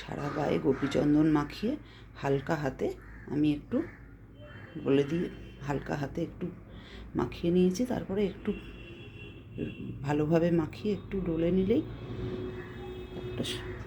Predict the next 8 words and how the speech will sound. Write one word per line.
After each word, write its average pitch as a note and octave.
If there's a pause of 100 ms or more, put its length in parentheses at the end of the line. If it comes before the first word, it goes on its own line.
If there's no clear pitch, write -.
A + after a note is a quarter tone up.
(100)
প্লেন D#3+ (500)
জল C#3+ (120)
দিয়ে F3 (120)
হালকা, C3+ (120)
এই B2+
যে C3+ (580)
হালকা C3 (360)
গরম C3